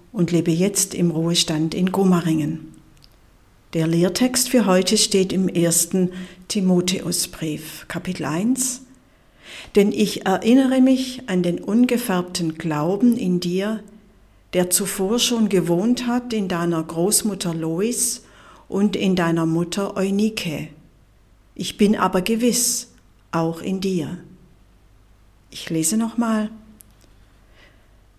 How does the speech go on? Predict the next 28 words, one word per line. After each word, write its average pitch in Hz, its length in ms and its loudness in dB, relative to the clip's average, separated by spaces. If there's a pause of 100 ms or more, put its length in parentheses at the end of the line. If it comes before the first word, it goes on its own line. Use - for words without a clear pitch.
(460)
„Denn 214 160 6
ich - 240 0
erinnere 214 540 4
mich 185 500 -2 (140)
an 180 200 -2
den 180 220 -2
ungefärbten 196 880 2
Glauben 180 520 2
in 254 240 4
dir, 269 340 2 (540)
der 190 200 -4
zuvor 226 460 0
schon 220 280 0
gewohnt 220 520 2
hat 196 240 -4
in 190 160 -2
deiner 175 260 -2
Großmutter 185 640 -4
Lois 170 680 -4
und 196 260 -4
in 190 140 0
deiner 175 280 0
Mutter 202 400 -2
Eunike. 202 760 -4 (880)
Ich 180 180 -4
bin 240 160 4
aber 185 220 2
gewiss, 170 680 -4